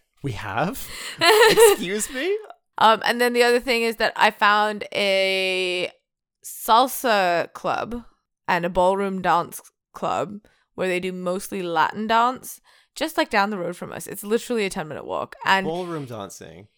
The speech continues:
Speaker 2: Yeah, and you can do it
Speaker 1: That's so f-,
Speaker 2: online.
Speaker 1: where in London is there enough space to do ballroom dancing?
Speaker 2: Well, you can do it online, or you can go,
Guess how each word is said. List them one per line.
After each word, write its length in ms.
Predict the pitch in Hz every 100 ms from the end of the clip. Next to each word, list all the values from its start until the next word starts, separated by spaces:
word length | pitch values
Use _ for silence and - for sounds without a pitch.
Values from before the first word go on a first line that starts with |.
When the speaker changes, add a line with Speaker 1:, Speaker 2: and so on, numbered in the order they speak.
| -
Speaker 2:
Yeah, 260 | 254 226 -
and 140 | 226
you 120 | 247
can 220 | - 262
do 200 | 220 247
it 60 | 247
Speaker 1:
That's 120 | -
so 60 | 226
f-, 120 | 262
Speaker 2:
online. 480 | 269 254 254 262 302
Speaker 1:
where 200 | 330 311
in 180 | 269 190
London 400 | 147 165 196 202
is 180 | 185 -
there 180 | 170
enough 260 | 156 151 -
space 640 | - - - 127 160 170 -
to 120 | 143
do 240 | 151 135 _
ballroom 560 | 123 139 170 156 120 107
dancing? 580 | 104 104 - - 90 -
Speaker 2:
Well, 180 | 294 269
you 140 | 269
can 180 | 320 285
do 160 | 294
it 80 | 320
online, 880 | - 269 262 233 220 135 208 285 320 _ _ _ _ _ _ _ _ _ _ 123 120 _ _ -
or 800 | 226 269 311 269 214 214 262 -
you 120 | 214
can 240 | 220 233 214
go, 280 | 214 208